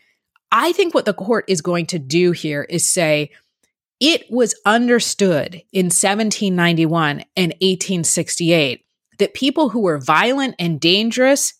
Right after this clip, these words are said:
and here we're talking about the context of domestic violence,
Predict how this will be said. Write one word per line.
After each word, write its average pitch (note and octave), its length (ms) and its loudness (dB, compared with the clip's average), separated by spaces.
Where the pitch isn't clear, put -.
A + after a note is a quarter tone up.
and D#3+ 140 -2
here G#3+ 340 2
we're A3 120 2
talking E3+ 480 -2
about D#3 340 -2
the D#3 60 -8
context E3 480 -4
of D#3 80 -4
domestic D3 500 -4
violence, D#3+ 460 -2